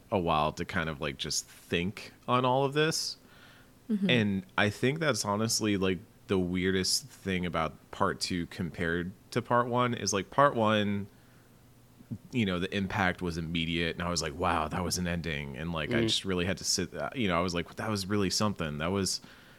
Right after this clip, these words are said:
Speaker 1: that was really incredible." And, and then I kinda, like, moved on. And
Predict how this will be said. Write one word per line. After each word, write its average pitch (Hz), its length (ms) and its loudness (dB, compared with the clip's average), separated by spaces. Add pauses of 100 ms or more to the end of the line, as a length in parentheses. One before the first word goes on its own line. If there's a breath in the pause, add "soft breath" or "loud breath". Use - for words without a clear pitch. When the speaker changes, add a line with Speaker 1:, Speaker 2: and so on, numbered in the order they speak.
(160 loud breath)
Speaker 1:
that 107 140 4
was 101 120 4
really 104 240 4
incredible." 69 580 -4
And, 73 200 -6
and 90 140 0
then 85 100 -2
I 85 80 2
kinda, 85 200 -4
like, 76 160 -4
moved 80 260 -4
on. 50 240 -8 (480 loud breath)
And 85 600 0